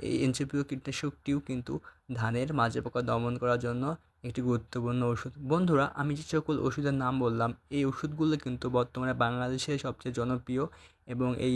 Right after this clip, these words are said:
ধানের মাজরা পোকা দমন করার জন্য সবচেয়ে কার্যকরী ওষুধ। এগুলো আপনারা কিন্তু, আপনারা যদি প্রতিবার স্প্রের সময় এই ওষুধগুলো এক্সচেঞ্জ করে ইউজ করতে পারেন, তাহলে কিন্তু আপনাদের ধানের মাজরা পোকা অনেকাংশ কমে যাবে।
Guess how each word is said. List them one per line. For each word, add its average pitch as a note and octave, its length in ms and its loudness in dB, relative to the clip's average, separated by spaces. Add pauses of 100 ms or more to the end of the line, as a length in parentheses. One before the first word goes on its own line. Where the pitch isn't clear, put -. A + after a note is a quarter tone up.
ধানের B2 340 0
মাজরা A#2+ 320 2
পোকা C#3 240 -2
দমন B2 320 2
করার A#2+ 200 0
জন্য B2 220 -2
সবচেয়ে A#2+ 400 -2
কার্যকরী A#2+ 540 -2
ওষুধ। A#2 300 0 (420)
এগুলো D#3+ 300 4
আপনারা C#3 340 4
কিন্তু, C3 360 -2 (400)
আপনারা B2 380 2
যদি B2 200 2 (220)
প্রতিবার C#3+ 360 4 (120)
স্প্রের C#3+ 360 -2
সময় B2+ 280 0 (160)
এই C3+ 240 6
ওষুধগুলো D3 480 2
এক্সচেঞ্জ C#3+ 420 0
করে C3+ 280 0
ইউজ C3 260 0
করতে - 320 -6
পারেন, A#2 260 4 (140)
তাহলে B2 320 -2
কিন্তু A#2+ 300 -6
আপনাদের A#2 400 -2
ধানের A#2 320 -2
মাজরা A2 320 0
পোকা B2 320 -4
অনেকাংশ B2 460 -6 (140)
কমে A#2+ 200 -2
যাবে। A2+ 240 2